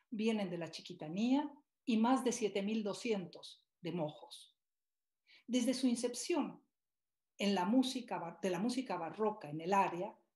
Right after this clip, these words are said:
ha tenido un carácter sagrado para los indígenas, y desde sus inicios ellos han tenido orquestas enteras con músicos indígenas.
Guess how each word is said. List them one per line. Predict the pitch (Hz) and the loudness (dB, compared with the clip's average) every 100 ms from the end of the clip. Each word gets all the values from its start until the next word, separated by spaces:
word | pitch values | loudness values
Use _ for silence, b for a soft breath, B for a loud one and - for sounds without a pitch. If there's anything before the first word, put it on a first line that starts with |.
| - | -2
ha | 294 | 2
tenido | 339 269 285 294 | 8 8 8 6
un | - | 4
carácter | 202 233 - 233 | 2 -2 -4 -6
sagrado | - 170 180 240 269 175 147 | -4 -6 -2 0 0 -2 -8
para | 143 143 | -12 -12
los | 143 - | -10 -8
indígenas, | 143 143 135 - 123 - - _ _ _ _ | -8 -8 -12 -16 -20 -20 -20 _ _ _ _
y | 220 196 | -4 0
desde | 202 220 | 0 0
sus | 254 214 - | -2 -4 0
inicios | 254 311 - - 294 - - B B | 4 6 4 0 -6 -8 -16 B B
ellos | 277 262 262 | 4 4 4
han | 233 208 | 2 0
tenido | 196 202 196 196 | -2 0 -2 -2
orquestas | 196 202 269 269 269 240 | -2 -2 -2 -4 -4 -6
enteras | 175 175 - 214 170 - - _ _ - | -6 -4 0 0 0 -8 -18 _ _ -8
con | 190 190 | -4 -4
músicos | 180 185 180 165 | -4 -6 -8 -8
indígenas. | 160 156 147 - 156 151 - - | -6 -6 -8 -10 -16 -18 -20 -20